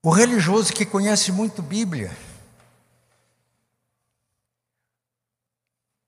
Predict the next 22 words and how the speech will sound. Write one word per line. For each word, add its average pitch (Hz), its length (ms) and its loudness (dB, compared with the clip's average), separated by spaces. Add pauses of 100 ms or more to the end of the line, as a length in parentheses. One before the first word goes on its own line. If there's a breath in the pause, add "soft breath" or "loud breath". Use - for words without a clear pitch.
(440)
mas 170 240 4
às 170 140 2
vezes 185 220 4
é 202 40 4
incrédulo 185 640 0
em 165 60 4
relação 160 380 0
ao 143 60 -8
poder 143 300 0
de 127 120 -4
Deus, 151 320 -6
precisa - 260 -4
de 202 60 -6
se 220 160 -2
converter 202 580 0
como 202 240 -2
Saulo 196 420 0
se 131 140 -4
converteu. 107 500 -6 (2000)
E 127 100 -2
Saulo 151 340 2
chegou 131 580 0